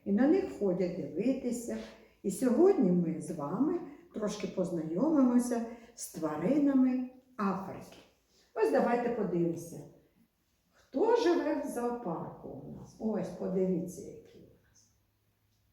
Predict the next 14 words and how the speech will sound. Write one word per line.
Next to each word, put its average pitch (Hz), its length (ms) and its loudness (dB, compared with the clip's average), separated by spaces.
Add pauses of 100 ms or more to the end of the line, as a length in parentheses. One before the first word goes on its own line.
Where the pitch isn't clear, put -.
(540)
Л-, 175 600 -6
леви. 170 720 0 (300)
Бачите, - 380 -4
які 247 340 2
вони? 180 400 0 (1120)
Ось 175 380 -4
вони 175 240 0
великі. 180 1120 2 (240)
Ось 165 180 -6
подивіться, 175 680 -2
лев 214 600 0 (520)
з 170 100 -10
гривою 254 840 2 (300)
і 185 500 -4